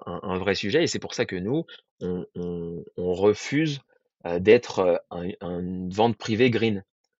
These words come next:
C'est-à-dire, euh, on ne prend pas, euh, les, les fins de stock, euh, des,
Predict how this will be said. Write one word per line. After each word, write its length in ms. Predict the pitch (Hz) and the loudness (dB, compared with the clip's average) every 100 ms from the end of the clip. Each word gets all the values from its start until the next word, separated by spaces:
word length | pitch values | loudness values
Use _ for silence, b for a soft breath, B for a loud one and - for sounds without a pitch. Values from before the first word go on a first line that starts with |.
| _ - | _ -4
C'est-à-dire, 320 | 85 110 120 | 0 2 4
euh, 140 | 95 | 2
on 120 | - 95 | 0 -4
ne 60 | |
prend 260 | 90 95 90 | -4 -6 0
pas, 340 | 117 120 120 | 2 4 4
euh, 60 | 95 | 2
les, 240 | 90 85 _ _ _ - | -2 -6 _ _ _ -6
les 100 | 101 | -4
fins 180 | - 98 | -2 -2
de 100 | 95 | -2
stock, 440 | - 113 113 - | 0 2 2 0
euh, 300 | 92 90 87 | -4 -2 -2
des, 440 | 87 90 90 85 | -4 -4 -4 -6